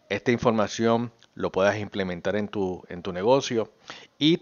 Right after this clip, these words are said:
tengas las mismas oportunidades que he tenido yo en esta industria. Entonces, hoy quiero seguir hablando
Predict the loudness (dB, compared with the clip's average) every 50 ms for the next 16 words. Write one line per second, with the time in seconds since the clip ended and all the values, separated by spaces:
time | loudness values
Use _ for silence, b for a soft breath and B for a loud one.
0 | -4 _ _ _ 2 2 4 4 4 4 2 2 0 0 0 0 0 0 -2 0
1 | 0 0 0 0 -2 -2 2 4 4 4 2 0 0 0 0 0 0 -2 -6 -6
2 | -4 -4 -2 0 0 0 0 0 0 0 0 0 -2 B B B B B B B
3 | _ -6 0 2 4 4 4 2 0 -4 -6 -6 -6 -6 -6 -6 -8 -10 -10 -14
4 | -18 -18 -18 -18 B B B B B 2 2 4 4 4 2 4 6 8 10 10
5 | 8 6 2 B B B B B B 4 6 6 6 6 6 4 4 6 4 2
6 | 2 2 2 4 4 6 8 6 6 6 4 2 0 0 0 -2